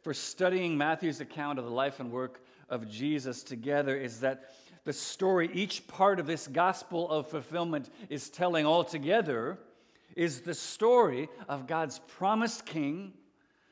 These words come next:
bringing God's promised kingdom to earth. A kingdom as subjects of that king and citizens of his kingdom that we are now tasked with continuing to help bring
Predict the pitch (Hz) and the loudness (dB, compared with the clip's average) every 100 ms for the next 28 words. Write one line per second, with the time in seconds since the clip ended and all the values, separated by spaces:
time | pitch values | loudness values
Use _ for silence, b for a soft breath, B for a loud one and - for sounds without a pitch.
0 | b b b b b 131 190 190 160 139 | b b b b b 0 2 2 0 2
1 | 151 156 143 - - 175 170 151 - - | 4 4 2 -6 -8 -4 -2 -2 -6 -14
2 | 185 190 139 104 101 113 _ b b b | -10 -8 -6 -6 -8 -12 _ b b b
3 | b - 131 143 90 - - b b b | b -8 -4 -4 -6 -12 -20 b b b
4 | b b b b _ _ _ _ _ _ | b b b b _ _ _ _ _ _
5 | _ _ _ _ _ 110 - 156 165 165 | _ _ _ _ _ -18 -6 -4 -2 -2
6 | 170 123 113 - - 165 147 156 - 147 | -4 -4 -6 -6 -6 -4 -4 -6 -4 -4
7 | 131 127 127 156 151 151 117 - 170 151 | -2 -4 -4 -6 -4 -4 -6 -8 -8 -8
8 | 135 127 123 110 - 147 147 123 98 107 | -6 -6 -6 -8 -10 -8 -6 -6 -6 -6
9 | 104 107 135 220 185 117 104 101 95 95 | -6 -4 -4 -4 -4 -4 -6 -8 -8 -8
10 | 117 143 b b b b b b b - | -10 -12 b b b b b b b -14
11 | - 135 151 - - 135 127 131 117 - | -6 -4 -6 -10 -8 -8 -6 -8 -8 -8
12 | 196 202 127 98 104 107 107 104 101 101 | -8 -6 -6 -6 -12 -12 -10 -8 -8 -12
13 | 95 92 107 | -12 -14 -18